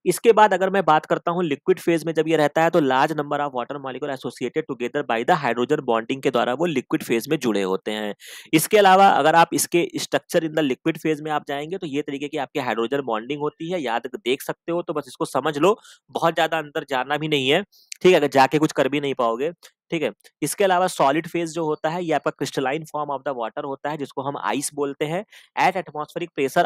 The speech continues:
ice crystallize हो जाता है in the hexagonal form, ये बहुत इंपॉर्टेंट है,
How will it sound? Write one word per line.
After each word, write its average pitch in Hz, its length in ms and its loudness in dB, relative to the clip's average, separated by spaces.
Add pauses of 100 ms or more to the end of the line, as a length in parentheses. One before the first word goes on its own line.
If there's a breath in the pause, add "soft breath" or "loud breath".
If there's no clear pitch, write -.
(120)
ice 160 200 2
crystallize 139 520 -2
हो 147 80 -2
जाता 143 280 0
है 175 120 0
in 139 200 -8
the 151 100 2
hexagonal 135 720 -2
form, 101 260 -10
ये 127 100 -8
बहुत 147 260 -2
इंपॉर्टेंट 156 500 2
है, 208 80 4